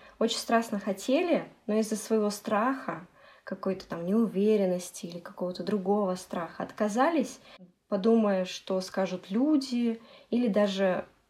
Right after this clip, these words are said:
не то, что отказались, а вообще забыли про это. Ну, то есть вот хотели-хотели, но забыли. И, соответственно, оно уходит еще глубже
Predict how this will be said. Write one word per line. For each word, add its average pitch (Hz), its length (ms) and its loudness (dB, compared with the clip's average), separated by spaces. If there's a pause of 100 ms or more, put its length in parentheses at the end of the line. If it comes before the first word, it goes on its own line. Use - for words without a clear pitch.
не 196 180 0
то, 269 120 4
что 233 200 0
отказались, 196 720 0
а 190 60 0
вообще 190 260 -2
забыли 208 500 2
про 170 240 -8
это. - 400 -10 (240)
Ну, 208 140 -2
то 185 80 -2
есть 175 200 -4
вот - 300 -8
хотели-хотели, 254 960 2
но 233 400 4 (200)
забыли. 202 680 0 (320)
И, 208 40 -2
соответственно, 226 520 0
оно 220 160 2
уходит 220 500 0
еще 196 240 -4
глубже 185 640 0